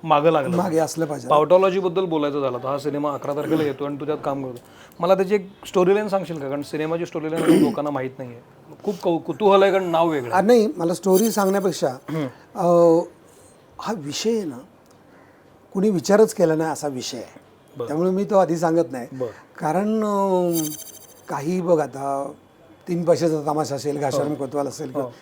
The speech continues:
Speaker 2: काही नाटकं कशी एकदम वेगळे विषय घेऊन आली
Speaker 1: प्रश्नच नाही.
Speaker 2: आणि प्रचंड आवडली लोकांना.
Speaker 1: हो.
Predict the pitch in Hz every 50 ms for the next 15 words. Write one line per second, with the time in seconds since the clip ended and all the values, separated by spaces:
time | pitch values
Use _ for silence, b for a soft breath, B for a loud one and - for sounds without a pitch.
0 | B B 165 175 185 196 190 170 175 202 202 180 190 214 196 180 175 202 196 185
1 | 185 175 170 190 196 190 180 - 185 185 170 165 170 180 160 147 160 185 185 156
2 | 139 123 113 - 143 - 180 - 175 165 - 226 214 214 202 170 151 151 151 139
3 | 135 135 123 113 - 123 110 120 127 123